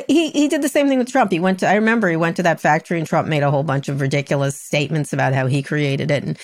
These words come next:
I remember calling them and, like, "He didn't do this. He didn't make these things." And they're like, "You know, just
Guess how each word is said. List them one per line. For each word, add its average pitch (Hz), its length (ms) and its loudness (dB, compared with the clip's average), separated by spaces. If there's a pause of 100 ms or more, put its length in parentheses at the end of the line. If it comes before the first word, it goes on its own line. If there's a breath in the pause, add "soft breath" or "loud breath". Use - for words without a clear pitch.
(420 loud breath)
I 151 140 2
remember 175 560 0
calling 190 400 2
them 151 200 0
and, 151 100 0
like, 151 320 -4
"He 202 140 -4
didn't 208 280 0
do 185 200 0
this. 151 440 -2
He 170 140 -2
didn't 180 280 0
make 180 200 0
these 156 220 -4
things." 147 400 -2
And 160 100 -2
they're 170 120 -2
like, 190 280 -4
"You 403 100 -4
know, 359 320 -2
just - 340 -10